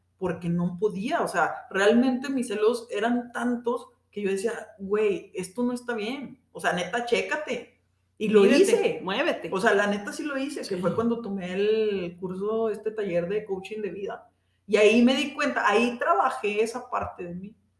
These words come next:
Speaker 1: O sea, trabajé la parte de mi inseguridad, del celo. Y yo sabía perfectamente de dónde venía.
Speaker 3: Es que eso es lo chido, o sea, identificar y trabajarlo, ¿estás de acuerdo?
Speaker 1: Exacto.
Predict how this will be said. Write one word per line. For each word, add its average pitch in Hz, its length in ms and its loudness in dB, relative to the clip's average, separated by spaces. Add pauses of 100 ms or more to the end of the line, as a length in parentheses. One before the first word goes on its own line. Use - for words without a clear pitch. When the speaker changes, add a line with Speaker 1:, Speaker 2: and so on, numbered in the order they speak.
(240)
Speaker 1:
O 170 80 -14
sea, 170 160 -2
trabajé 175 600 -4
la 202 200 -4
parte 208 320 -2
de 202 240 0
mi 196 160 -4
inseguridad, 180 680 -2
del 175 260 -4
celo. 190 480 -10 (220)
Y 196 160 -2
yo 196 160 6
sabía 240 340 0
perfectamente 214 680 -4
de 190 120 0
dónde 147 240 -12
venía. 175 380 -12 (560)
Speaker 3:
Es 113 140 -2
que 143 60 4
eso 143 120 4
es 151 60 8
lo 151 120 6
chido, 147 200 8
o - 20 4
sea, 107 160 4
identificar 110 760 2
y 131 80 2
trabajarlo, 110 580 0
¿estás 101 220 -4
de 104 60 -6
acuerdo? 113 320 -6
Speaker 1:
Exacto. - 560 -12